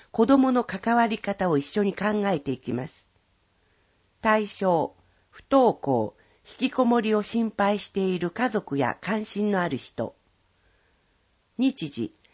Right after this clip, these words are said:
三月二十六日木曜日、十四時から十六時。場所、塩尻総合文化センター二階、二〇五会議室。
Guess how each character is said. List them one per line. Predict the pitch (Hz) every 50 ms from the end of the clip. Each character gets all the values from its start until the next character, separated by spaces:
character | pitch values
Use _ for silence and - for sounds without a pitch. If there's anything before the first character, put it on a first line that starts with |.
| _ _ _ _ _
三 | - - - 285 285 277 254
月 | 214 170 156 - - 156
二 | 170 196 214 -
十 | - 160 147 131
六 | 123 123 127 - - 147
日 | 139 135 139 - - - 117 - - _
木 | 165 180 175 - - 240
曜 | 233 220 196 151 120 -
日、 | - - 285 - _ _ _ _ _ _ _ _ _ _ _ _ _ -
十 | 160 - 226 254 254 247
四 | 233 226 220 214
時 | - 143
か | - - 131 120
ら | 123 123 - - _ _
十 | - 156 - 214 220 214 208
六 | 196 180 185 - 160 143
時。 | - - - - - _ _ _ _ _ _ _ _ _ _ _ _ _ _ _ _ _ _ _ _ _ _ _ _ _ _ _ _
場 | 180 - 202 190
所、 | - - 208 202 - - - _ _ _ _ _ _ _ - -
塩 | 214 226 262 277 277
尻 | 277 254 240 254 233
総 | - - 233 247 247 240
合 | 233 226 233 233 226
文 | 196 214 214 220 -
化 | - 196 196
セ | - - 202 190
ン | 170
タ | - - 135 131 131
ー | 127
二 | 131 135 -
階、 | - - 151 147 139 - - _ _ _ _ _ _ -
二 | 220 254 254 254 240
〇 | 240 226 214 170 143
五 | - - 165 147 -
会 | - 165 170 175 175
議 | 170 151 147 147
室。 | - - - - - 95 -